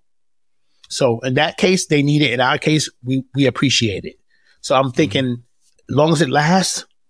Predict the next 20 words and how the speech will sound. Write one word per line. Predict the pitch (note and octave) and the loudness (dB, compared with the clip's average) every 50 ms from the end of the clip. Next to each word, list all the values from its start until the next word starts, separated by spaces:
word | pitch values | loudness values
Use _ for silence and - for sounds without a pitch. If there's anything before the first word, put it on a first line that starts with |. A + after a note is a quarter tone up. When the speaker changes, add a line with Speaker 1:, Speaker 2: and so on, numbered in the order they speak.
| _ _ _ _ _ _ | _ _ _ _ _ _
Speaker 1:
come | - - D3 D3 | -2 0 2 2
on | D3 D3 C#3 | 2 2 2
in. | C#3 B2+ A2+ G2+ G2 - _ _ _ _ _ _ _ _ | 2 0 0 -2 -6 -10 _ _ _ _ _ _ _ _
If | - A2+ A#2+ | -4 -4 -2
it | A#2+ | 0
doesn't, | A2 C#3 C#3+ D3+ D3 D#3+ F#3 F3+ F3+ - _ _ _ _ _ _ - | 2 4 4 4 4 4 2 2 2 -2 _ _ _ _ _ _ -2
then | - B2 | 0 2
we're | B2 | 4
gonna | C#3 C3+ C3 | 4 2 2
have | C#3 C3+ C3+ | 2 0 2
to | C3 | 0
be | C3+ C#3 | 0 0
on | C3+ C#3 | -2 -4
our | B2+ | 0
own | C3 D3 D#3 D3+ | 2 2 2 2
for | - - | 2 0
a | B2+ | 0
little | A#2+ A#2+ A2+ A2 | 0 0 -2 -2
while. | A2+ G#2+ G2+ - - - _ _ | -4 -6 -8 -10 -18 -20 _ _
And | C3+ B2+ A#2+ A#2 A2+ A2+ G#2 F#2 | -8 -6 -6 -4 -4 -6 -10 -12